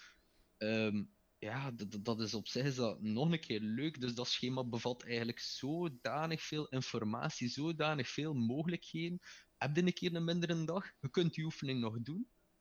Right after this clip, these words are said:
en misschien een klein beetje terugnemen. En in een goede dag, dat je voelt van, "Oké, het, nu gaat het echt goed", kun je een keer proberen van, van progressie te maken. Daagt jezelf een keer uit, hè.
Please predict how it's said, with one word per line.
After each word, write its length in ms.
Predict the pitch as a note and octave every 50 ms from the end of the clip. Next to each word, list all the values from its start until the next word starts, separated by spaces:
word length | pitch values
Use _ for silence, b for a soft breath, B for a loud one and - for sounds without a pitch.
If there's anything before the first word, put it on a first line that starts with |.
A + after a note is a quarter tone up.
| _ _ _
en 120 | - E3+
misschien 260 | E3+ E3 - - E3+ D3+
een 60 | C#3+
klein 300 | - D#3+ E3 E3 E3 E3
beetje 260 | D#3+ D#3+ - - -
terugnemen. 640 | - D#3+ E3 - - - A#2 A2 G#2+ G2+ G#2+ G#2+ A2+ b b b b b b b b b _
En 100 | - A2+ A#2+ A#2+ A#2+
in 100 | A#2 A#2
een 80 | A2+ G#2+
goede 300 | - F3 F#3 F#3+ F#3 F#3
dag, 300 | F3 F#3+ G3 G3 - -
dat 140 | - A2+ A2
je 80 | A2
voelt 260 | G#2 - - D3+ C#3 -
van, 160 | - A2+ A2
"Oké, 220 | A2 - - D3+
het, 300 | F3 F#3 E3 - - G#2+ G#2+ G#2+ G#2+ G2 - - -
nu 160 | B2 A#2+ A#2+
gaat 160 | A#2 G#2 G#2+ -
het 40 | - A#2+
echt 200 | A2+ - - -
goed", 280 | - - G3+ G3+ - B B B B B B _ _
kun 120 | - - A3
je 80 | A#3
een 80 | C4 A#3+
keer 280 | - D3+ B2+ - - - _ _ _ _
proberen 760 | - - C#3+ D3+ D3+ C#3+ A#2+ D#3 F#3 A3+ A#3+ A3 F#3+ E3 C#3+ B2+
van, 300 | D3 C3+ C3+ C3 C3 -
van 300 | C#3 B2+ B2+ A#2+ A#2+ -
progressie 580 | - D3 C3+ C3 B2 B2 B2 A#2+ - - A#2+ A2+
te 120 | - -
maken. 440 | G#2 G#2 G2+ G2+ G2+ G#2 - G#2+ G#2+ G#2+
Daagt 300 | - B2+ C#3+ D#3+ - -
jezelf 420 | D3 C3+ A#2+ C3+ C3+ E3 E3+ -
een 120 | - C#3 C3
keer 260 | - - A#2+ C3+ C#3+
uit, 260 | D#3 D#3+ - - - -
hè. 220 | C#3 C#3+ D#3 D#3